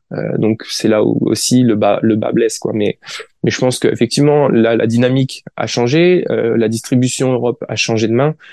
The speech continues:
Donc maintenant, ça passe par, euh, Jérôme Massery, qui est à Toulouse. C'est lui qui va gérer la distribution Europe hors Benelux. Donc c'est-à-dire que il a l'envie, lui aussi, de faire changer les choses, de faire avancer les choses, tout comme Alexander a envie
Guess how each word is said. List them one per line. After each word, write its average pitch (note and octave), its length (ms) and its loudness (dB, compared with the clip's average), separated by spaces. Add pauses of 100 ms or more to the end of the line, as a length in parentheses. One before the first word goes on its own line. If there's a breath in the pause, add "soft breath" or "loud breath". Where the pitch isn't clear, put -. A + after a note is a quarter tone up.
(220 loud breath)
Donc B2 240 0
maintenant, A#2 300 0
ça A2+ 180 -4
passe A2+ 220 -4
par, G#2+ 300 -4
euh, G#2+ 400 0
Jérôme A2+ 400 0
Massery, C3 420 -2
qui - 140 -6
est A2+ 40 -2
à G#2 40 -4
Toulouse. C3+ 480 2
C'est - 240 -6
lui A2+ 160 2
qui - 140 -6
va A2 100 0
gérer A#2 220 -2
la A2 100 2
distribution A2+ 720 -2
Europe A#2+ 380 -2
hors A#2+ 180 -2
Benelux. A#2+ 580 0 (420 loud breath)
Donc A#2+ 120 0
c'est-à-dire - 320 -4
que A#2 240 2 (420)
il B2 160 2
a A#2+ 60 2
l'envie, D3 400 2
lui D3+ 280 4
aussi, D3 500 0
de B2+ 200 0
faire A#2+ 260 -6
changer A#2 280 -4
les A#2 80 -2
choses, B2 300 0
de A#2 100 -2
faire A#2 260 -6
avancer C3 420 0
les B2+ 80 4
choses, B2 300 -2 (340 soft breath)
tout B2+ 140 -2
comme C3+ 220 0
Alexander A#2+ 580 0
a A2+ 140 -2
envie B2+ 600 0